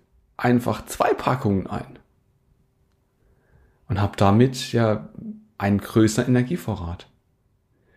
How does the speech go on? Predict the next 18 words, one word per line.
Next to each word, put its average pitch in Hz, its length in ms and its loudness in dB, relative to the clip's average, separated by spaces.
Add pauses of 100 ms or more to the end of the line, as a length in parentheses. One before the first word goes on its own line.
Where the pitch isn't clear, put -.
(240)
Also 104 180 0
wenn 104 120 8
ich 98 140 -2
weiß, 104 300 4
dass - 140 -4
eine 101 320 0
anstrengende 123 800 2 (420)
Aufgabe 131 640 0
vor - 540 0 (100)
mir 143 220 2
liegt, 180 340 0
dass 123 120 0
ich 117 80 -6
vielleicht 117 300 0
meinen 113 340 2
Energievorrat 110 840 0 (480)
insgesamt 113 640 0
erhöhe. 98 380 -2